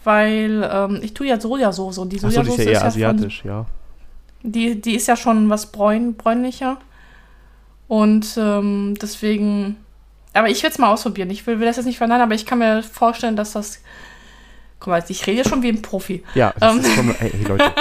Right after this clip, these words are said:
Speaker 1: <laughs>
Speaker 2: nach wenigen Wochen Sandra lernt
Speaker 1: Ja,
Speaker 2: kochen,
Speaker 1: genau.
Speaker 2: ne?
Speaker 1: Genau, schon auf dem steilen Weg Richtung Michelin-Stern. Ähm,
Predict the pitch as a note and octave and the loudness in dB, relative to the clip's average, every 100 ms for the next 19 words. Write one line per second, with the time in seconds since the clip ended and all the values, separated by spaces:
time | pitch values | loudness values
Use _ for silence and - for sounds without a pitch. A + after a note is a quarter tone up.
0 | - D4 - - - B2 C3+ C#3+ C#3+ A#2+ | 0 -2 0 0 2 4 2 2 2 2
1 | A#2 A#2 G#2+ G#2 G#2 G2+ F#2+ - B3 - | 2 -2 2 4 4 2 2 0 0 2
2 | C4 B3+ - G#3 D3 - - - B3 C4 | 2 2 0 -2 -2 -2 -6 -8 -6 -2
3 | A#3 - - - - - A3+ G3 G#3+ - | -2 -2 -10 -20 -18 -4 -2 -2 -4 -4
4 | G#3 A3 G#3+ G#3+ - - - - - A3 | -4 0 0 -2 -6 -16 -16 -10 2 4
5 | G#3+ A3 A3 G#3+ G#3+ G#3 G#3 G3 - F#3+ | 4 0 -2 -2 0 0 -2 -6 -6 -8
6 | G#3 - - - - - - A#3 B3 B3 | -8 -12 -12 -12 -12 -12 -2 2 4 6
7 | B3 B3 | 4 2